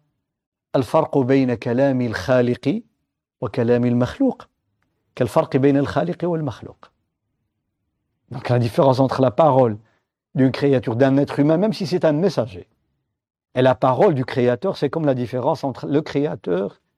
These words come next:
et la créature. يعني، ولي-، فمن هنا نعلم قدر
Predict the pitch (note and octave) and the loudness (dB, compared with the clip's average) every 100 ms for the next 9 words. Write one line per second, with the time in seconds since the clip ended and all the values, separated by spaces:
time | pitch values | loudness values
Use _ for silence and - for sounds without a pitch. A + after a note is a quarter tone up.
0 | _ C#3+ E3 D#3 - G2 F2+ - - _ | _ -2 -2 -2 -8 -12 -14 -18 -20 _
1 | _ _ _ _ _ _ _ _ _ _ | _ _ _ _ _ _ _ _ _ _
2 | - A#2 - _ _ _ _ - _ _ | -20 -20 -20 _ _ _ _ -20 _ _
3 | _ A#2+ A2+ - - - _ - C#3 E3+ | _ -2 -2 -2 -14 -20 _ 2 4 4
4 | - - D#3+ D#3 D#3+ B3+ E4 C4+ - F3+ | 0 2 6 8 8 6 4 2 0 2
5 | G#3 G3 C3+ E3+ G3+ C#3 G#2+ _ _ _ | 4 6 6 6 6 4 -2 _ _ _
6 | - - A3 E3+ F3 A#3+ C4+ | -18 2 4 6 6 4 2